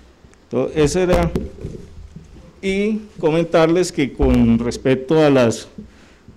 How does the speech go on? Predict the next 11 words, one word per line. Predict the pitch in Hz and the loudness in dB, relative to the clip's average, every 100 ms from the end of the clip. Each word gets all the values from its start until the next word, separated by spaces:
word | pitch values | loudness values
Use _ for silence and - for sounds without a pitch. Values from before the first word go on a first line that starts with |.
| _ - | _ -2
eh, | 117 120 117 110 110 - - - - - _ - | 2 4 2 2 -2 -6 -18 -20 -20 -20 _ -4
infracciones | 131 131 123 135 135 156 | 0 0 2 2 2 2
del | 139 - | 0 2
Código | 127 139 | 2 2
Nacional | 143 110 120 117 113 | 0 -2 -4 -4 -6
de | 135 | -2
Policía, | 160 156 151 131 131 127 - - - - _ | 0 0 2 2 2 -2 -14 -18 -20 -20 _
para | 110 120 | -2 -2
este | 120 147 | 0 2
año | 143 143 151 156 147 - - | 2 2 2 0 -4 -20 -2
llevamos | 120 123 127 139 147 | 0 2 2 2 0